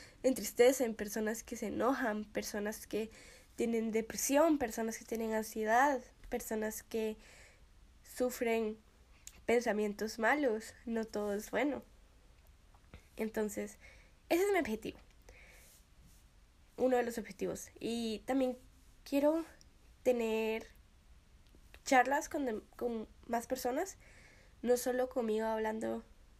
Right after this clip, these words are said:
aquí a un micrófono, o sea, no solo yo solita con el Espíritu Santo, diría Enrique Bremes. No sé si dije ese apellido, ustedes, lo siento.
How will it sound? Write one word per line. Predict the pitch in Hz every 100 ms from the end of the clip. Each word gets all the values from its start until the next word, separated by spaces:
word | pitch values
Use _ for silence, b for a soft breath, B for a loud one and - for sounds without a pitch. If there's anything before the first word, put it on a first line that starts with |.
| 226 233
aquí | 208 214
a |
un | 220
micrófono, | 220 220 226 226 226
o | 214
sea, | 214 214
no | 214
solo | 214 214 214 220 B B B B B B B - - -
yo | 233
solita | 233 240 233 247
con | 254 262
el | 277
Espíritu | 262 - 254 247 254
Santo, | 269 262 262 254
diría | 233 226 226 226
Enrique | 220 220 226 226
Bremes. | 220 220 220 240 - - B B B B - - - - - - - -
No | 220 208
sé | 208
si | 202 214
dije | 202 202
ese | 196
apellido, | 202 202 196 202
ustedes, | - 190 208
lo | 202
siento. | - 196 -